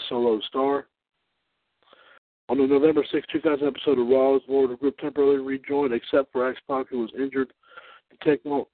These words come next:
take on the Radicals, uh, Benoit, Eddie Guerrero, Dean Malenko, and Perry Saturn in an eight-person tag team match,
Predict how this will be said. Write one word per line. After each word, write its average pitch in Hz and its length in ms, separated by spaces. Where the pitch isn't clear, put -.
take 156 220
on 147 180
the 135 80
Radicals, 139 600
uh, 104 280
Benoit, 139 520
Eddie 135 160
Guerrero, 135 420
Dean 139 180
Malenko, 135 440
and 113 80
Perry 117 320
Saturn 139 440
in - 20
an 110 140
eight-person 123 640
tag 135 220
team 135 160
match, 135 240